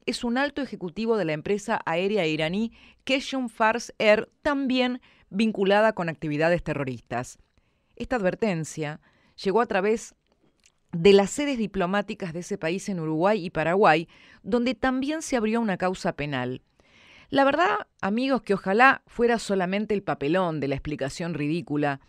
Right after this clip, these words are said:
del jefe de inteligencia cuando afirmó que los iraníes eran instructores de vuelo. No solo el jefe de inteligencia ofende la inteligencia de todos nosotros, sino que sospechosamente tomó la versión de los tripulantes como si fuera su defensor o justificador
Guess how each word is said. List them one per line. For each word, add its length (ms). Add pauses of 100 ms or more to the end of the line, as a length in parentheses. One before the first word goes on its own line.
(140)
del 160
jefe 260
de 80
inteligencia 680
cuando 200
afirmó 320
que 80
los 160
iraníes 400
eran 160
instructores 540
de 80
vuelo. 420 (560)
No 220
solo 400
el 80
jefe 300
de 80
inteligencia 840
ofende 640 (360)
la 200
inteligencia 800
de 100
todos 240
nosotros, 520
sino 200
que 100
sospechosamente 1000 (460)
tomó 260
la 100
versión 320
de 80
los 140
tripulantes 560
como 220
si 100
fuera 260
su 160
defensor 680
o 40
justificador 880